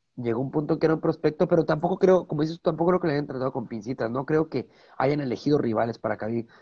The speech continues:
Precisamente creo lo mismo que tú, creo que se le presentaban esos rivales y eso lo enfrentaban porque también, eh,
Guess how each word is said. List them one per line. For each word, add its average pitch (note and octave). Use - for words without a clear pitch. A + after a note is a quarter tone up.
Precisamente D3
creo C#3
lo C#3
mismo C#3
que B2
tú, D3+
creo C3
que E3
se D3+
le B2+
presentaban C3+
esos D#3+
rivales C#3
y C3
eso C3
lo C#3+
enfrentaban C3
porque B2+
también, C#3+
eh, B2